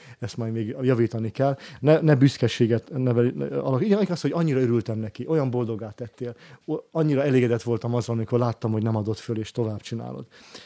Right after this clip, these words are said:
Elismerés, amikor a viselkedést, a javulást, az eredményt, ö, ö, ö, ö, dicséred meg. Ugye, ez a dicséret, most már tudjátok,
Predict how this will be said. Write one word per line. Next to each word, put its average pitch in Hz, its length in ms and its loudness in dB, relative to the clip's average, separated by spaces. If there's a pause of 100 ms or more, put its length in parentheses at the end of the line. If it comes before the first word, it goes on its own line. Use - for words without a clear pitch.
(260)
Elismerés, 147 520 4
amikor 139 220 4
a 135 60 4
viselkedést, 131 800 2
a 127 40 2
javulást, 135 600 2
az 117 100 -4
eredményt, 120 640 2
ö, 151 40 -8
ö, 123 560 -2
ö, 113 320 -4 (640)
ö, 110 340 -2
dicséred 113 580 2
meg. 117 260 -4 (800)
Ugye, 147 420 4 (760)
ez 127 140 -4
a 135 60 2
dicséret, 151 520 2
most 139 160 -6
már 139 180 -2
tudjátok, 135 680 -2